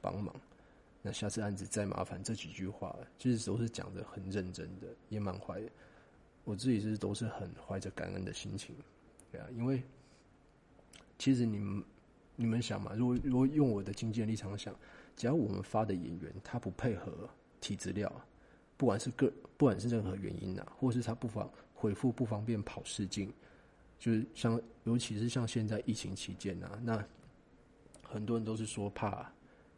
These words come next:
这，这当然是很正常的，因为很，因为我也怕，对，但是有些案子的确还是需要演员到现场试镜，<coughs> 不好意思。那如果说一个演员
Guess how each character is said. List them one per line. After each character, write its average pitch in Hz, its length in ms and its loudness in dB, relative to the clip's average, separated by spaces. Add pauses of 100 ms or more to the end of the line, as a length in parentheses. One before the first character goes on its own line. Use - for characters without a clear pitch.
(120)
这， 175 220 4 (220)
这 165 140 10
当 135 200 6
然 117 140 4
是 110 340 0 (160)
很 95 260 -6
正 101 240 -4
常 - 200 -12
的， 98 140 -12
因 107 80 -4
为 120 40 0
很， 127 200 -6 (280)
因 123 120 2
为 123 220 2 (260)
我 120 160 6
也 101 100 4
怕， - 240 -2 (420)
对， 104 220 -4
但 127 160 6
是 135 120 4 (480)
有 - 140 0
些 139 140 -2
案 117 180 2
子 98 200 -4 (120)
的 113 140 2
确 120 160 2
还 101 140 -2
是 107 100 2
需 104 200 -2
要 104 100 0
演 98 180 -4
员 98 140 -8
到 101 160 -2
现 107 200 -2
场 - 200 -8
试 - 200 -6
镜， 85 220 -6 (680)
<coughs> - 760 -12
不 113 100 -4
好 107 80 -2
意 - 60 -12
思。 - 120 -12 (1300)
那 147 180 4 (1300)
如 135 160 6
果 131 200 6
说 117 340 4
一 135 80 4
个 127 80 6
演 95 200 2
员 90 220 -2